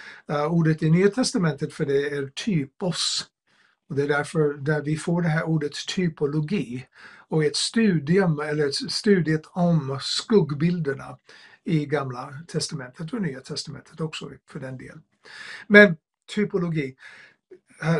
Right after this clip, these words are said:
mo-, arken och, eh, locket som kallas för nådastolen var en skuggbild av Guds tron, Guds fotpall,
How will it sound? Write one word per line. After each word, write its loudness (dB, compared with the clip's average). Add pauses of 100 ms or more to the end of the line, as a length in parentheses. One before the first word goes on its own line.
(100)
mo-, 6
arken 2
och, -4 (140)
eh, 0
locket 0
som -2
kallas -2
för -2
nådastolen 0
var -8
en -8
skuggbild -4
av -12
Guds -8
tron, -12 (360)
Guds 0
fotpall, -10